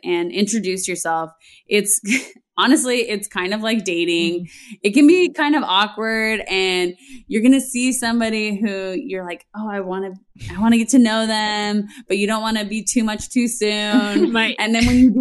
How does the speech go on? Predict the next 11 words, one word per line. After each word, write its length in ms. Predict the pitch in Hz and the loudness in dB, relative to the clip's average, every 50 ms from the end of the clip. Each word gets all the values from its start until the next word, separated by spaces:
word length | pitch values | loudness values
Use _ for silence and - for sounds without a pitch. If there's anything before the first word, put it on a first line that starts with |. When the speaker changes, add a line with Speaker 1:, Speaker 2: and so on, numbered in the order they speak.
| 262 247 | 0 0
Speaker 1:
get 140 | 269 311 - - | -2 -2 -2 -2
to 60 | 233 | -2
know 120 | 233 233 233 | -2 0 0
them, 300 | 233 226 226 226 226 226 | 0 0 0 0 0 0
you 80 | 220 214 | 0 -2
don't 120 | 226 226 | -2 -4
wanna 180 | 220 226 233 226 | -4 -4 -6 -6
call 280 | - - 190 180 196 202 | -6 -2 0 0 0 0
them 200 | 208 202 208 202 | 0 -2 -2 -2
too 180 | - 240 208 202 | 0 0 0 0
often. 800 | 196 196 196 196 196 - 208 196 196 196 196 190 190 196 196 | 0 0 -2 -2 -4 -4 -6 -4 -4 -4 -4 -4 -4 -4 -6